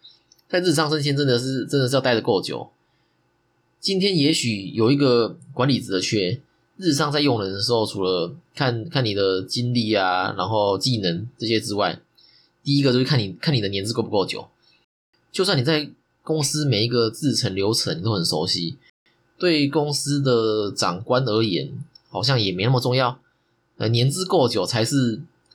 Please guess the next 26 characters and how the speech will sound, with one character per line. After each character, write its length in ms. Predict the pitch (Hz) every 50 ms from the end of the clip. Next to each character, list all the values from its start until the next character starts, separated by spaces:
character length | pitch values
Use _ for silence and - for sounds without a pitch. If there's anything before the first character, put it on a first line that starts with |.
| _ _ _ _
能 160 | 120 123 131
不 80 | 139
能 160 | 139 123 113 113
得 140 | 113 113
到 420 | 120 123 117 117 113 110 107 107 104
升 260 | - - 127 123 123
迁 220 | 120 - - 120
的 140 | 117 113 107
主 160 | 92 - 90
要 120 | 101 110 107
原 140 | 104 90 85
因。 260 | 87 92 90 104 120 - _ _ _ _ _ _ _ _ _ _ _ _ _ _ _ _ _ _ -
那 80 | 156
这 160 | 156 165 175 139
也 80 | 120
跟 360 | 117 139 139 143 143 143 139 - - -
日 120 | 175 143
本 140 | 110 110 107
的 80 | 104 101
文 180 | 98 104 104
化 160 | 123 139 120
有 80 | 92 82
关 240 | 80 - 95 95 98 90
啊， 100 | 85 87
就 100 | 101 110
是 140 | 113 117